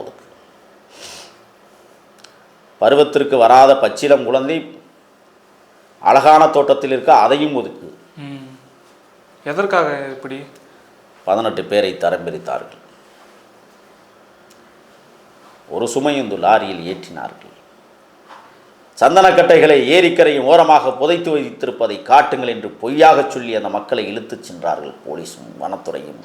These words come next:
Speaker 1: வருவாய்த்துறையும்.
Speaker 2: ம்.
Speaker 1: ஏரிக்கரையின் ஓரத்தில் லாரி நிறுத்தப்படுகிறது. பதினெட்டு பெண்களும்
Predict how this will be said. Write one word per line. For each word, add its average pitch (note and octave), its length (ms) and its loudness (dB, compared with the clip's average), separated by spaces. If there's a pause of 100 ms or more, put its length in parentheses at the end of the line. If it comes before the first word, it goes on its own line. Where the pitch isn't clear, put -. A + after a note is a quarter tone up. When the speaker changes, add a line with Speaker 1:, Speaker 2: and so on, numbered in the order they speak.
Speaker 1:
வருவாய்த்துறையும். D2 680 -12 (400)
Speaker 2:
ம். D3 180 -16 (1800)
Speaker 1:
ஏரிக்கரையின் F#3 640 4
ஓரத்தில் F3+ 380 4 (100)
லாரி E3+ 320 6
நிறுத்தப்படுகிறது. D#3+ 800 -2 (1500)
பதினெட்டு C#3+ 380 2 (100)
பெண்களும் D#3 360 0